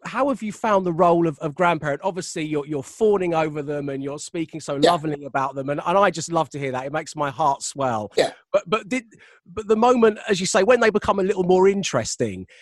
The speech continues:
Speaker 1: does it feel very different to being a dad? It does,
Speaker 2: Oh,
Speaker 1: does
Speaker 2: it
Speaker 1: it,
Speaker 2: does,
Speaker 1: is a
Speaker 2: totally,
Speaker 1: different part of
Speaker 2: totally.
Speaker 1: your
Speaker 2: It's
Speaker 1: brain
Speaker 2: very
Speaker 1: tickling?
Speaker 2: Well, isn't it funny that you're lifted off the responsibility slightly? So you do, you know,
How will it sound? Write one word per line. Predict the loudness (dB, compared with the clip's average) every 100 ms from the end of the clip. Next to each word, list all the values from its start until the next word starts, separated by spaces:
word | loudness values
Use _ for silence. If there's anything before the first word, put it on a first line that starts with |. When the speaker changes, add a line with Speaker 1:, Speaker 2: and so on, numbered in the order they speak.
| _ -6 2
Speaker 1:
does | 2 2
it | -2
feel | -4 0
very | 4 4 4
different | 2 0 -4 -6
to | -2
being | 2 2 2
a |
dad? | -2 0 -2 -4 -12 _
It | -20 _ -2
does, | 0
Speaker 2:
Oh, | 2
Speaker 1:
does | 0 0
Speaker 2:
it | -2
Speaker 1:
it, |
Speaker 2:
does, | -4 -6
Speaker 1:
is |
a | 0
Speaker 2:
totally, | 2 4
Speaker 1:
different | 0 -2 4
part | 4
of | 4
Speaker 2:
totally. |
Speaker 1:
your | 4
Speaker 2:
It's | 6
Speaker 1:
brain | 4 6
Speaker 2:
very | 6 4
Speaker 1:
tickling? | 0 -4 -4 -4 -6 -14 _ _ 6
Speaker 2:
Well, | 6
isn't | 6 0
it | -4
funny | -6 -4 -2 -2 0
that | 0 0 0
you're | 2
lifted | 2 -2 -2
off | -2 -2
the | -4
responsibility | -4 -6 -8 -8 -10 -10 -10 -16 -18 _ _ -8
slightly? | -8 -8 -10 -16 -10
So | 0 4
you | 4 0 -2 -2
do, | -2 -4 -4 -8
you | -6
know, | -6